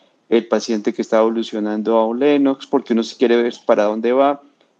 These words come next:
y cuando está uno decidiendo quitar el tratamiento. Lo otro es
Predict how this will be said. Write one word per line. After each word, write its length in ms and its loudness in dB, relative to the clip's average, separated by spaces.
y 100 0
cuando 260 2
está 200 0
uno 160 0
decidiendo 640 0
quitar 260 -2
el 120 -4
tratamiento. 800 -4
Lo 280 2
otro 380 2
es 240 0